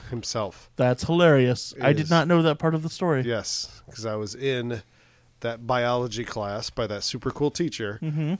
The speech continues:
Speaker 1: that he did that. And the teacher was like, "What?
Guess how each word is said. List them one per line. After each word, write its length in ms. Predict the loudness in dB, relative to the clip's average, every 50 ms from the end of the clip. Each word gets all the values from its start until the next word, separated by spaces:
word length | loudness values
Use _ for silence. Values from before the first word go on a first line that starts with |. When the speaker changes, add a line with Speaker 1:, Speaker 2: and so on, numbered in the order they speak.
| -4
Speaker 1:
that 420 | -6 -6 -6 -4 -6 -8 -10 -10 -12 -16 -20 _ _ _ _ _ _ _ -20 -20 -20 _ _ _ _ _ -16
he 180 | -12 -12 -12 -10
did 180 | -12 -12 -12
that. 260 | -10 -12 -12 -12 -12 -12
And 120 | -8 -8
the 60 | -8 -8
teacher 220 | -8 -6 -4 -4
was 120 | -4 -4
like, 240 | -4 -6 -8 -10 -16 -20 _ _ _ _ _ _ _ _
"What? 220 | -2 0 0 0